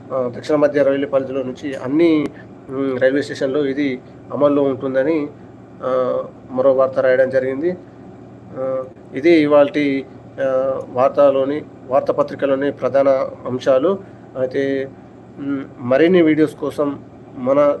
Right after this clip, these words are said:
ఛానల్ అయినటువంటి శ్రీను అఫీషియల్ YouTube ఛానల్ని సబ్స్క్రైబ్ చేసుకోండి. చూస్తూనే ఉండండి శ్రీను అఫీషియల్ YouTube ఛానల్. ఆ, మరోసారి మన ఛానల్ చూస్తున్నటువంటి ప్రజలందరికీ కూడా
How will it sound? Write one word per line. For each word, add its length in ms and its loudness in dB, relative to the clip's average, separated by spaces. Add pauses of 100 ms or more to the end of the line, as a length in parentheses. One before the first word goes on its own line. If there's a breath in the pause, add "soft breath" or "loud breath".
(140)
ఛానల్ 240 2
అయినటువంటి 460 -2
శ్రీను 320 -2
అఫీషియల్ 360 -4
YouTube 300 -6
ఛానల్ని 260 -2
సబ్స్క్రైబ్ 500 -6
చేసుకోండి. 540 -8 (480 loud breath)
చూస్తూనే 300 0
ఉండండి 540 -4
శ్రీను 340 -4
అఫీషియల్ 360 -2
YouTube 360 -6
ఛానల్. 240 -4 (380 loud breath)
ఆ, 80 -2
మరోసారి 680 0
మన 140 -2 (140)
ఛానల్ 260 -2
చూస్తున్నటువంటి 760 -6 (340 loud breath)
ప్రజలందరికీ 500 0
కూడా 380 0